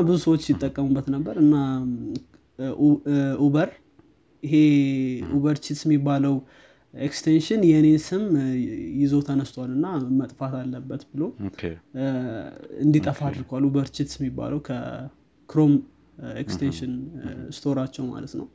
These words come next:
Speaker 1: እና ያው፣
Speaker 2: ኦኬ።
Speaker 1: እም፣ እንግዲህ ይሄ አንድ ኢንትረስቲንግ ይመስለኛል። በተለይ ኡበር አንዳንዴ እንደዚህ፣
Speaker 2: አዎ።
Speaker 1: እ፣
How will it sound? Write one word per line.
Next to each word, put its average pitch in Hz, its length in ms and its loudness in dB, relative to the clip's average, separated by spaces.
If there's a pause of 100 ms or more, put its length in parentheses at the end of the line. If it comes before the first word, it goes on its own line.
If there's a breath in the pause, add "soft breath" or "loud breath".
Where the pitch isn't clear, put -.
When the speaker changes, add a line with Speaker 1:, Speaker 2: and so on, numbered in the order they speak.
(600 soft breath)
Speaker 1:
እና 151 140 -2 (320)
ያው፣ 147 200 2 (260)
Speaker 2:
ኦኬ። 131 300 -4
Speaker 1:
እም፣ 127 140 -4 (340)
እንግዲህ 127 320 -6 (460)
ይሄ - 140 -10 (120)
አንድ 143 200 4
ኢንትረስቲንግ 135 520 0
ይመስለኛል። 127 560 -6
በተለይ 131 360 -8 (460 loud breath)
ኡበር 143 280 6
አንዳንዴ 147 440 6
እንደዚህ፣ 143 480 4
Speaker 2:
አዎ። 131 120 -8
Speaker 1:
እ፣ - 20 -8